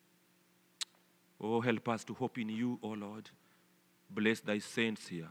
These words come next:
the pastor and all the, all pastors and elders here, oh God, we commit them to you.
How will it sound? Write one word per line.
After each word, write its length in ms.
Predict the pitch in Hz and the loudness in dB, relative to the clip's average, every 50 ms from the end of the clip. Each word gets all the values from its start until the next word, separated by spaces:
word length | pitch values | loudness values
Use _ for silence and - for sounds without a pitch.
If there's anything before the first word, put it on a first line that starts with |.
| - - | -8 -6
the 80 | 98 | -6
pastor 380 | - - 127 123 120 - - 131 | -4 0 0 0 0 0 -2 -4
and 140 | 117 117 - - | -4 -4 -4 -4
all 140 | 120 123 120 | -4 -2 -2
the, 140 | 113 120 - - - - - - _ _ _ _ _ _ _ - | -2 -6 -8 -10 -20 -20 -20 -20 _ _ _ _ _ _ _ -2
all 160 | - 127 131 131 | 0 0 0 0
pastors 500 | - - 139 131 120 - 143 135 120 - | 2 2 2 2 2 0 -2 -2 -2 -2
and 120 | 127 117 - - | -6 -6 -2 0
elders 400 | 127 131 135 127 135 127 120 - | 0 2 2 0 -2 -4 -4 -6
here, 200 | - 131 131 120 - | -6 -6 -6 -6 -6
oh 100 | 120 123 | -8 -10
God, 320 | 117 110 120 120 127 120 | -8 -8 -8 -6 -6 -6
we 100 | 117 113 | -6 -8
commit 340 | - - 120 120 123 117 - | -8 -8 -8 -8 -8 -8 -8
them 160 | - 110 113 - | -10 -10 -10 -10
to 120 | - - 135 | -12 -12 -12
you. 220 | 123 117 123 120 | -10 -10 -10 -10